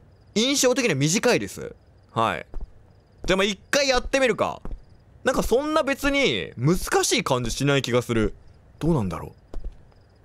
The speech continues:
う。なんかちっちゃくない？<laughs> やけに。やけにライトちっちゃくない？こんなもん。まあ、ライトの大きさとかわかんねえよな、もう実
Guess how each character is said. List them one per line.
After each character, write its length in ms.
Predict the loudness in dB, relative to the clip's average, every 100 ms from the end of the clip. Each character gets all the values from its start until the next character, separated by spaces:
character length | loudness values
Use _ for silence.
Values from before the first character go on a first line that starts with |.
| -12 -12 -20 -20 -20 -2
う。 40 | -2
な 40 |
ん 40 |
か 60 | 0
ち 120 | -2
っ 40 | 0
ち 80 |
ゃ 40 | 0
く 100 | 0
な 160 | -2
い？ 120 | -6 -8 -4 -2 0
<laughs> 280 | 0 0 0
や 120 | 0
け 200 | 0 -2
に。 160 | -2 -12 -20 -20 -10 -10 -4 0 0 2
や 180 | 2
け 120 | 2 2
に 120 | 4
ラ 140 | 4
イ 60 | 2
ト 60 |
ち 140 | -2 -2
っ 20 |
ち 80 | 0
ゃ 40 |
く 80 | 0
な 180 | -2 -6
い？ 80 | -12 -20 -10
こ 140 | 0
ん 40 | 2
な 60 |
も 120 | 4 2
ん。 100 | -2 -10 -12 -16 -20 -20 _ _ -10 -8 -12 -20 -20 -20 _ -12 -12 -16 -6
ま 80 |
あ、 20 | -2
ラ 160 | 0
イ 60 | 0
ト 120 | 0
の 160 | 0 -2
大 60 |
き 140 | -4 -4
さ 120 | -2
と 80 | 0
か 100 | 0
わ 100 | 0
か 120 | -2
ん 60 | 0
ね 60 |
え 20 |
よ 100 | 0
な、 100 | 0
も 120 | -2 -6
う 40 |
実 160 | -8